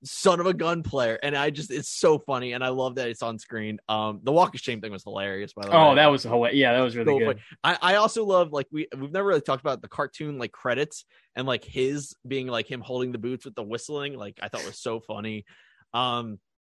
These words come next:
Speaker 1: but yeah, no, I, I, it, look, I think I, something that people are saying is that it was, he was too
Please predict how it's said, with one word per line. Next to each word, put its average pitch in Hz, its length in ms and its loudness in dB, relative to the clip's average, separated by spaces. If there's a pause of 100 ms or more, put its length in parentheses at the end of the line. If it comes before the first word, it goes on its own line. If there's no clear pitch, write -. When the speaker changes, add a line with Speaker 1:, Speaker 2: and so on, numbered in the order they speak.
(320)
Speaker 1:
but 202 100 2
yeah, 214 260 4
no, 196 220 0
I, 165 140 -6 (140)
I, 175 160 -8 (140)
it, 170 180 -8 (1000)
look, 170 200 0
I 160 60 -2
think 202 320 -2
I, 139 140 -4 (160)
something 160 400 -4
that 127 280 -2
people 139 220 -8
are 123 60 -4
saying 135 260 -4
is 123 120 -4
that 110 140 -2
it 110 60 -4
was, 110 300 -12
he 156 240 -6
was 165 200 -4
too - 280 -8